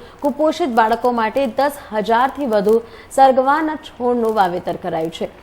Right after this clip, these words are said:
આમ તો ઈડરની પાંજરાપોળ સંસ્થા આઠસો અઠ્યાસી એકર જમીન પર પથરાયેલી છે.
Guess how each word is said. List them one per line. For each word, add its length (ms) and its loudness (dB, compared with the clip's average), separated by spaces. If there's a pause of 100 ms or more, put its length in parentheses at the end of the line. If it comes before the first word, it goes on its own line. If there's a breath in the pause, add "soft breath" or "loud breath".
(280 loud breath)
આમ 240 4
તો 120 0
ઈડરની 580 2
પાંજરાપોળ 840 2
સંસ્થા 500 -4
આઠસો 400 0
અઠ્યાસી 460 4
એકર 300 0
જમીન 360 -2
પર 300 2 (360 loud breath)
પથરાયેલી 640 4
છે. 260 -10